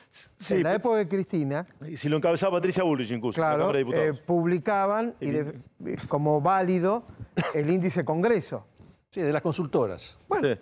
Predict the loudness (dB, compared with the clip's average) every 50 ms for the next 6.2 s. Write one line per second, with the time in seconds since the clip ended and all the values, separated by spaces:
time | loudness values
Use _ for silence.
0 | -8 -2 0 2 4 4 4 4 2 2 2 0 0 0 0 0 0 0 -2 -4
1 | -4 -6 -8 -8 -10 -14 _ _ _ _ _ -20 _ _ 0 2 2 2 2 2
2 | 0 0 -2 0 0 2 2 2 0 0 0 0 0 0 -2 -2 -2 -4 -4 0
3 | 0 0 0 -2 -4 -10 -14 -14 _ _ -2 0 2 4 4 4 2 2 0 0
4 | 2 2 2 2 2 0 0 0 -2 -2 0 0 0 0 0 0 -2 -6 -8 -8
5 | -10 -14 _ _ _ _ _ -20 -20 -20 -14 _ 0 2 2 2 2 2 2 2
6 | 4 4 4